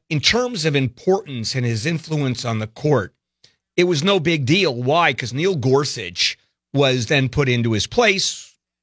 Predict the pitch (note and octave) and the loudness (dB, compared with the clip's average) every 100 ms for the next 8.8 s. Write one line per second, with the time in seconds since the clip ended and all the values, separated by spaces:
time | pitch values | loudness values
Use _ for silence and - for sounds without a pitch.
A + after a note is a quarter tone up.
0 | _ - F3 C#3+ - F3+ D#3+ D3 C#3+ C#3+ | _ -2 2 2 0 0 2 2 0 0
1 | D3 A#2+ - D3+ C4+ - _ _ _ _ | -2 -2 0 2 2 0 _ _ _ _
2 | _ _ _ _ _ _ _ _ _ - | _ _ _ _ _ _ _ _ _ -2
3 | D#3 D3+ A#3+ G3 - - - - _ _ | 0 4 4 4 0 -16 -20 -20 _ _
4 | _ _ _ _ C#3+ A2+ - B3+ G4 G4+ | _ _ _ _ -2 -2 0 2 4 2
5 | E3+ - - _ _ _ _ _ _ _ | 0 -6 -14 _ _ _ _ _ _ _
6 | _ _ _ _ _ - D#3 D#3 D#3+ D#3 | _ _ _ _ _ 0 4 4 2 0
7 | C#3 C3+ B2 A#2 C#3+ A#2 G#2+ - A#2 G#2+ | 0 0 -2 -2 0 2 0 0 0 2
8 | - - A3 A#3+ C#3+ C3 B2+ | 2 2 0 2 2 2 2